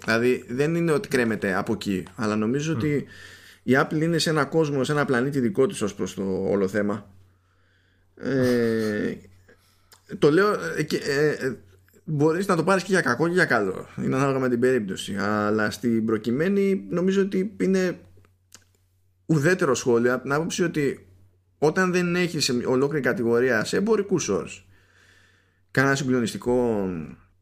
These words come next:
Speaker 1: ανταγωνισμό, πιο πολύ τρώγεσαι με την πάρτη σου, φαντάζομαι, για το τι ρόλο, ξέρεις, έχει νόημα να έχει μια οικογένεια προϊόντων προχωρώντας.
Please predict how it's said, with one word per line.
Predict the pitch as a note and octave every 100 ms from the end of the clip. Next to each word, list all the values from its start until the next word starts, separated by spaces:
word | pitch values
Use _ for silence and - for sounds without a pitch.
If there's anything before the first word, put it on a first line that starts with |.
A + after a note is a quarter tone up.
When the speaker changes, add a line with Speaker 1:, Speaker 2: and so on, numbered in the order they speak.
| _ _ _ _ _ _ -
Speaker 1:
ανταγωνισμό, | A#2 A2+ G#2+ G2+ G2 G2 G2+ - -
πιο | - F#3
πολύ | G#3 G#3
τρώγεσαι | G3 E3+ D#3+ C3 - A2+ G2+ F#2 - -
με | G#2+ A2+
την | A#2
πάρτη | A2+ C3 -
σου, | - G#2+ G2+ F#2 - - _ _ _
φαντάζομαι, | A2+ G#2 A2 G#2 F#2+ E2+ C#2 - - _ _ _ _ _ _
για | - B2+ A2 G#2
το | A2+ G#2+ G#2 G2+ G2 F#2+ F#2+ G2 F#2+ - -
τι | - B2+
ρόλο, | B2 A2+ A2
ξέρεις, | G2+ A2+ A2 G2+ G#2
έχει | G#2+ A2
νόημα | G#2+ G#2 G#2
να | G2+
έχει | G2+ G#2 G2
μια | F#2+ G2 G2+ G2 G2
οικογένεια | G2 G#2 G#2 G#2 F#2
προϊόντων | F2+ G2 G2+ G2+
προχωρώντας. | G2 G2 G2 F2+ F2 - - -